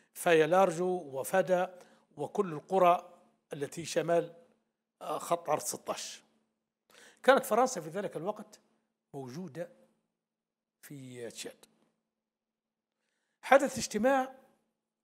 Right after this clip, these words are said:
ما بين فرانسوا ميتران وما بين القذافي، ما أدري يمكن في قبرص أو على باخرة أو حاجة زي هيك، وتم الاتفاق أن تنسحب القوات الفرنسية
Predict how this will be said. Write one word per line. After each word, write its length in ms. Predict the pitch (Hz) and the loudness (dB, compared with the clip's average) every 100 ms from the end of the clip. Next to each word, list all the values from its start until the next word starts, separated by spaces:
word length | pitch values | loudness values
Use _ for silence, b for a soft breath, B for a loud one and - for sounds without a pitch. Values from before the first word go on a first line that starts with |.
| 165 | -8
ما 120 | 160 | -4
بين 260 | 165 196 | 0 -2
فرانسوا 480 | 156 196 185 - 202 | -2 -4 -4 -2 -2
ميتران 520 | 175 175 196 214 226 - | -2 -4 -2 -2 -2 -8
وما 100 | 170 | -6
بين 160 | 165 165 | -4 -4
القذافي، 500 | 160 143 117 107 - _ _ _ _ _ _ _ _ _ _ _ _ _ _ _ _ _ | -6 -8 -8 -10 -14 _ _ _ _ _ _ _ _ _ _ _ _ _ _ _ _ _
ما 60 | 151 | -8
أدري 240 | 139 139 | -8 -10
يمكن 220 | 139 - | -12 -12
في 140 | 131 - | -14 -10
قبرص 420 | 160 147 135 - | -8 -8 -8 -8
أو 180 | 139 117 | -10 -10
على 200 | 117 123 | -10 -2
باخرة 400 | 127 151 - 123 | 0 0 -2 -10
أو 120 | 117 | -10
حاجة 220 | - 123 | -10 -12
زي 160 | 113 107 | -12 -16
هيك، 240 | 107 - _ _ _ b b b - | -18 -20 _ _ _ b b b -14
وتم 300 | 143 254 233 | 0 2 2
الاتفاق 520 | 208 - - 226 226 | -2 -4 4 4 4
أن 160 | 165 151 | -6 -6
تنسحب 420 | 190 - - 175 - _ _ _ _ _ _ - | -6 -6 -8 -10 -12 _ _ _ _ _ _ -16
القوات 480 | 143 160 165 185 147 | -12 -8 -2 -2 -2
الفرنسية 720 | 131 147 135 202 185 185 | -10 -8 -8 -8 -8 -10